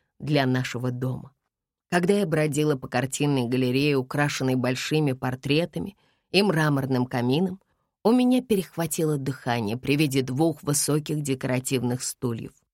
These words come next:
Установленные в центре просторной комнаты, с замысловатой резьбой на прямых спинках,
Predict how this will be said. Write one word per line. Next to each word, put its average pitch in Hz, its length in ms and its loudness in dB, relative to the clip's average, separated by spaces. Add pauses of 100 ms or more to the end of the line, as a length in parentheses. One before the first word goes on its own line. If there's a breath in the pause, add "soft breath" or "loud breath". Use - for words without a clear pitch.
(320)
Установленные 185 840 4
в 151 80 -6
центре 156 440 0
просторной 139 640 0
комнаты, 180 720 -2 (400 soft breath)
с 135 80 0
замысловатой 196 720 2
резьбой 147 560 2
на 165 120 2
прямых 139 360 0
спинках, 185 680 -2